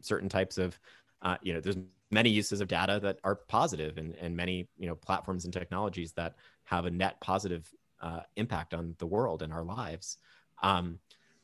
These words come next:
but we, I think it's about looking for where, where are the, the outliers, where are the types of data collection that just should not be happening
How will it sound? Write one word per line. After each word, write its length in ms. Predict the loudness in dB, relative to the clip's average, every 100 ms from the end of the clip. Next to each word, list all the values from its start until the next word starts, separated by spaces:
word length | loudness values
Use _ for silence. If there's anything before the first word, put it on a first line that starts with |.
| 0 6
but 300 | 8 6 0
we, 200 | -2 4
I 100 | 6
think 340 | 6 4 2 -2
it's 160 | 2
about 340 | 6 6 4 4
looking 380 | 6 6 4 0
for 220 | 2 2
where, 460 | 8 8 8 4 6
where 260 | 8 8 6
are 80 |
the, 420 | 4 2 2 0 -6 _ -14 -4
the 200 | -2 4
outliers, 680 | 4 4 4 2 0 0
where 220 | 6 6 6
are 60 |
the 180 | 4 0
types 440 | 2 4 4 2
of 220 | -2 -4 -10 _ _
data 260 | 4 4 2
collection 520 | 0 0 0 -4 0
that 160 | 0 2
just 240 | 2 2
should 380 | -4 4 6 6
not 260 | 2 0
be 100 | -4
happening 600 | -4 -2 -4 -4 -4 -6